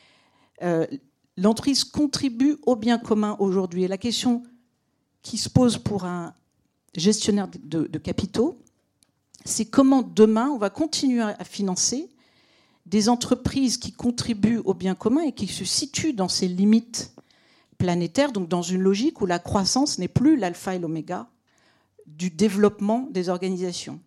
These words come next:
Et je, là, là, je vois deux pistes, mais je, je, je resterai, euh, de façon courte, mais la première, c'est la question quand même du rendement du capital. Euh, aujourd'hui, on est dans des milieux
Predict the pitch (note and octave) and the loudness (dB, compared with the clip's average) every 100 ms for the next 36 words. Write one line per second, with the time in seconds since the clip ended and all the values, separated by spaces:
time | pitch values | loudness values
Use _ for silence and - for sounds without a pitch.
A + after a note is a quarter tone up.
0 | _ _ _ _ _ _ _ _ _ - | _ _ _ _ _ _ _ _ _ -10
1 | F3 G#3+ B3 G#3+ A#3 A3 F#3+ F3+ E3+ A#3+ | -2 2 2 4 4 6 4 2 6 8
2 | B3 A#3+ - - C4 - - - D3 - | 6 2 -8 -10 -8 -8 -10 -12 -12 -16
3 | _ D#3+ D#3+ - D#3 D3+ D#3+ A2 D#3 F3 | _ -10 -8 -10 -14 -8 -8 -8 -6 -6
4 | - - F3 D#3 D3+ - - - F#3+ - | -6 -8 -10 -10 -12 -12 -12 -8 -8 -2
5 | E4+ - - F#3+ F3 G3 - A#3+ B3+ A#3+ | 0 0 -2 -2 0 -2 0 0 0 0
6 | E3+ D#3 F#3+ G#3+ G#3+ F3 E3+ D#3 C#3+ D3+ | -2 -4 -4 -4 -4 -2 -2 -4 -2 -2
7 | D3+ F3+ F#3 F3+ C#3 C#3+ - - B3+ C#4+ | 0 2 2 2 -2 -10 -8 -8 -6 -8
8 | - _ _ _ _ _ _ _ _ - | -10 _ _ _ _ _ _ _ _ -10
9 | D#3 D3+ C#3+ D3 C#3 C#3 - - - - | -10 -8 -10 -10 -12 -14 -14 -14 -14 -14
10 | - - _ _ _ _ - F#3+ F3+ F#3+ | -14 -16 _ _ _ _ 8 8 8 6
11 | F#3 E3+ F#3 A#3+ C#4+ C#4 F#3 F3 F3 F3+ | 4 2 4 4 4 2 -2 -2 -2 -4
12 | F3+ F3+ E3+ F3 F3+ G#3 A#3+ C#4+ - | -4 -4 -4 -4 2 4 6 4 -4